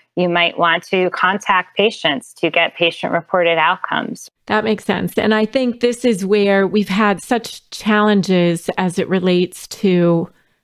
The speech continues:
Speaker 2: healthcare data. I, I look at, um, in the U K, for example, they've had two failed attempts. Now on their second attempt, care,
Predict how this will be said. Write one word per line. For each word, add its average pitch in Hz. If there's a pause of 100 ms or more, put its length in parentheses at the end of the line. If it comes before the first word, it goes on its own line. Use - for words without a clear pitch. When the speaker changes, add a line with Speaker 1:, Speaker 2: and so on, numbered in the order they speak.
(220)
Speaker 2:
healthcare 175 (100)
data. 185
I, -
I 185
look 190
at, 185 (480)
um, 170 (420)
in 190
the 180
U 175
K, 190
for 175
example, 165 (320)
they've 180
had 175
two 277
failed 233
attempts. 175
Now 196
on 214
their 240
second 190
attempt, 180
care, 208